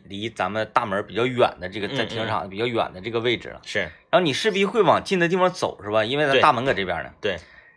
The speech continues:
Speaker 1: 然后你走，如果发现门口儿，
Speaker 2: 嗯，嗯。
Speaker 1: 哎，就有一个停车位。
Speaker 2: 嗯，嗯。
Speaker 1: 你这时候心态是什么样的？你是，你是，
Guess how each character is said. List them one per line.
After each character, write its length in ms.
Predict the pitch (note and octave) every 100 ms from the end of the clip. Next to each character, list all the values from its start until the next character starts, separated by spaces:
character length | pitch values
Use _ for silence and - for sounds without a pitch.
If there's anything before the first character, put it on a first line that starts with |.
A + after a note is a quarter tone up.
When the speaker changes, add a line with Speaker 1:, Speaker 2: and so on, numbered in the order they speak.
| -
Speaker 1:
然 100 | C#3+
后 60 |
你 60 | G3
走， 160 | B2 -
如 100 | C#3
果 80 |
发 160 | C3+ A#2+
现 140 | B2
门 180 | A#2+ C#3+
口 160 | F#3 A2+
儿， 200 | - -
Speaker 2:
嗯， 120 | B2+
嗯。 20 | B2+
Speaker 1:
哎， 100 | E3 -
就 200 | - E3
有 160 | B2+ E2
一 80 | G2+
个 80 | A#2
停 180 | A2+
车 140 | F#2+ G2
位。 180 | F#2+ -
Speaker 2:
嗯， 100 | G#2+ F2
嗯。 60 | -
Speaker 1:
你 180 | C3 C3
这 160 | A3+ B3
时 80 |
候 100 | F3
心 220 | F#3+ F3 F#3
态 180 | A3
是 100 | C#3
什 140 | F#2+ F2+
么 80 | E2+
样 160 | F2
的？ 80 | E2 - _ -
你 120 | A2
是， 260 | C3 F3+ -
你 240 | A#2+ B2+
是， 280 | B2+ D#3 -